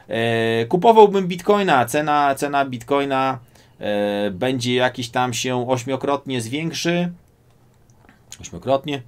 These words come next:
czy osiemdziesięciokrotnie? Quantuplu, to, no bo jeżeli miałby o sto dziesięć tysięcy, czy tam stukrotnie, już nawet nie, nie będę go tłumaczył. Nie pamiętam, który analisty s-, stwierdził, że konsumenty,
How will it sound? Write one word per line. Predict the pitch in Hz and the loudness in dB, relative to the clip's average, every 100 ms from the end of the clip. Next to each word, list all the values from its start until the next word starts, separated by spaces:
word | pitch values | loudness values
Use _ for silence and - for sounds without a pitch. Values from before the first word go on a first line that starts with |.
| - | -18
czy | - | -16
osiemdziesięciokrotnie? | - 85 85 - 135 113 90 87 87 87 - _ _ _ | -12 -12 -8 -6 -4 -4 -6 -8 -8 -16 -20 _ _ _
Quantuplu, | 98 98 147 151 107 101 90 | -8 0 2 2 0 -2 -4
to, | 85 92 - - 90 - - | -8 -12 -14 -16 -20 -20 -16
no | 92 | -12
bo | 90 | -8
jeżeli | 92 95 98 | -8 -8 -10
miałby | 95 90 | -10 -8
o | 90 | -10
sto | - 104 90 | -8 -10 -10
dziesięć | 95 101 104 | -12 -12 -12
tysięcy, | - - 120 127 107 | -12 -10 -8 -8 -8
czy | 92 | -8
tam | 90 87 | -8 -8
stukrotnie, | - _ _ - 196 175 151 123 - | -12 _ _ -6 -4 -2 -2 -2 -6
już | 113 | -10
nawet | 95 90 | -10 -10
nie, | 95 | -8
nie | 90 | -6
będę | 92 92 | -6 -8
go | 92 | -10
tłumaczył. | 95 117 120 113 - - - - - - _ _ _ _ _ _ _ _ - - - 127 | -6 -4 -2 -4 -8 -20 -20 -20 -20 -20 _ _ _ _ _ _ _ _ -12 -8 -6 2
Nie | 185 | 4
pamiętam, | 202 190 180 175 165 | 4 2 4 4 2
który | - 175 165 | 0 0 2
analisty | 156 139 131 139 - 143 139 | 2 2 0 -4 0 0 0
s-, | 120 135 120 | -2 -4 -4
stwierdził, | - - 143 135 123 | -6 -4 -2 -2 -4
że | 120 | -4
konsumenty, | 117 131 123 120 127 127 127 117 117 120 120 | -2 -2 -2 -4 -4 -6 -8 -10 -6 -2 -2